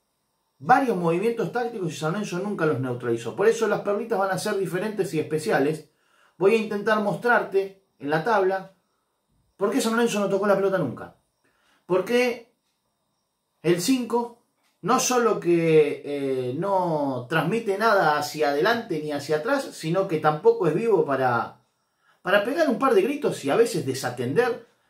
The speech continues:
este, las atenciones del, o las, o, o, o los dichos del entrenador. Porque a mí me ha pasado como entrenador que muchas veces yo dije una cosa y el partido planteaba otra y a veces he reaccionado tarde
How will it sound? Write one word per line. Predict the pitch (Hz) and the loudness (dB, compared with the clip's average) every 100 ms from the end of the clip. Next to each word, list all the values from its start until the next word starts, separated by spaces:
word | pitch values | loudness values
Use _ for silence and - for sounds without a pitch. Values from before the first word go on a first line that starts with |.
| _ _ | _ _
este, | 135 123 - 120 107 98 92 87 80 _ _ _ _ _ _ _ _ | -8 -8 -6 -4 -4 -6 -8 -10 -16 _ _ _ _ _ _ _ _
las | 143 143 | -4 -2
atenciones | 139 147 - 247 226 143 | 0 -2 0 0 0 2
del, | 131 120 104 98 92 - _ _ _ _ | 0 0 -4 -10 -14 -18 _ _ _ _
o | 131 | -2
las, | 147 135 131 | 0 0 -4
o, | 131 | -6
o, | 113 120 131 143 147 151 | -8 -10 -12 -10 -8 2
o | 160 | 4
los | 165 | 4
dichos | - 254 196 | 2 -4 -6
del | 143 135 | -2 -2
entrenador. | 123 131 196 208 139 | -4 -4 -2 0 -2
Porque | 165 180 180 | -2 0 0
a | |
mí | 240 | 0
me | 262 | -2
ha | 233 | -2
pasado | 196 240 208 | 0 2 2
como | 175 175 | 0 -2
entrenador | 175 208 185 | -2 0 -2
que | 196 | 0
muchas | 202 202 190 | -2 -2 0
veces | 240 202 190 | 0 -2 -4
yo | |
dije | 208 175 | -4 -2
una | 175 180 | -4 -2
cosa | 254 254 | -2 0
y | 175 | 0
el | 156 | 2
partido | 160 233 240 | 0 2 2
planteaba | 175 175 220 190 | 2 0 2 4
otra | 220 262 196 175 | 4 2 0 0
y | 165 160 156 | 0 0 2
a | 180 | 2
veces | 233 170 | 2 -2
he | 175 | -4
reaccionado | 175 156 160 196 165 | -4 -4 -4 -2 -2
tarde | - 254 233 226 | -2 2 2 2